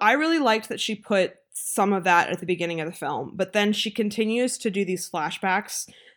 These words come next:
back and forth between what essentially are the two parts of the novel, um, because the first part happens when they're younger children, and then it, it sort of skips ahead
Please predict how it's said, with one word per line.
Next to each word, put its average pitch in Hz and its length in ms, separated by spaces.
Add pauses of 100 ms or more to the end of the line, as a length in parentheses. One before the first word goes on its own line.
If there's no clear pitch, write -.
(240)
back 190 260
and 185 140
forth 180 280
between 180 500
what 190 200
essentially 202 400
are 175 60
the 175 140 (200)
two 226 140
parts 170 300
of 165 80
the 165 80
novel, 165 500 (340)
um, 180 260
because 208 260
the 165 80
first 185 240
part 185 160
happens 170 380
when 170 140
they're 160 420
younger 175 300
children, 160 420
and 156 200
then 151 340 (140)
it, - 220
it 180 160
sort 156 100
of 160 80
skips - 320
ahead 160 480